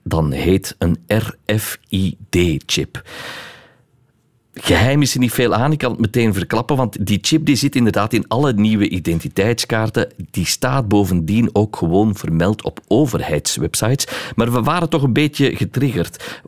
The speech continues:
want hoe en waarvoor dient die nu juist? Hoe werkt die? En dat heeft collega Rien Emery uitgezocht.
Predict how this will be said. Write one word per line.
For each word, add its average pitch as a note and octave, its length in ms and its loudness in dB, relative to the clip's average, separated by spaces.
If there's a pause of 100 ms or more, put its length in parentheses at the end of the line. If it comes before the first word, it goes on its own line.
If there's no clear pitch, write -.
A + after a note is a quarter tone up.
want G#2 300 0 (100)
hoe C#3+ 480 2 (120)
en G#2+ 280 2
waarvoor G#2+ 640 0 (140)
dient C#3+ 280 0
die F#2 140 0
nu F2+ 80 2
juist? E2+ 280 2
Hoe F#2+ 140 4
werkt B2+ 320 0
die? E2+ 160 2
En F2 80 2
dat A2 160 0
heeft C#3 200 0
collega G#2+ 380 0
Rien A2+ 240 2
Emery D2+ 340 0
uitgezocht. - 640 -4